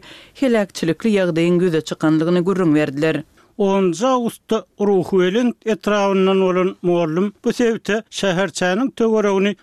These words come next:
Speaker 2: arasalamak işine çekilen beýleki muallimler bilen mejburi iş güýji hökmünde gelip işläp ýördi. Pajgaly ýagdaýda ony ulug kakyp, ol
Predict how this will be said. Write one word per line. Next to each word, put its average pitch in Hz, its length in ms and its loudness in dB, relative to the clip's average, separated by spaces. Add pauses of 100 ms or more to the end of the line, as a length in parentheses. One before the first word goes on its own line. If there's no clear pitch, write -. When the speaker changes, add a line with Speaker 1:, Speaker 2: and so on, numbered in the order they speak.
Speaker 2:
arasalamak 196 840 0
işine 233 380 0
çekilen 190 540 0 (140)
beýleki 196 440 0
muallimler 233 600 2
bilen 202 260 0 (120)
mejburi 190 680 0
iş 247 280 2
güýji 226 340 0
hökmünde 196 640 0 (100)
gelip 180 280 0 (140)
işläp 185 540 -2
ýördi. 175 360 0 (440)
Pajgaly 190 640 0
ýagdaýda 220 460 0
ony 180 400 0 (180)
ulug 220 340 0
kakyp, 208 340 -4 (140)
ol 208 160 0